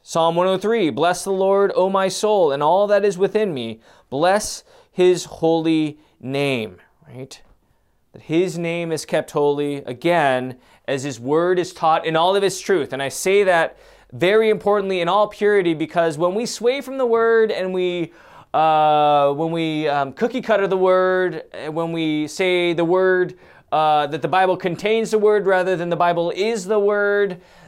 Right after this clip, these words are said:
then definitely, um, we are profaning, we are dishonoring, we are teaching contrary to God's Word. And that is how it's not kept holy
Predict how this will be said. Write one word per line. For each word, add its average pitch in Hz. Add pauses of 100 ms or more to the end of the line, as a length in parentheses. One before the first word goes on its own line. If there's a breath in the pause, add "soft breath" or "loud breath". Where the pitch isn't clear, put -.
then 180
definitely, 175
um, 143
we 165
are 160
profaning, 156
we 135
are 127 (280 loud breath)
dishonoring, 175
we 160
are 143
teaching 170
contrary 165
to 117
God's 101
Word. 90 (600)
And 120
that 151
is 165
how 156
it's -
not 165
kept 156
holy 131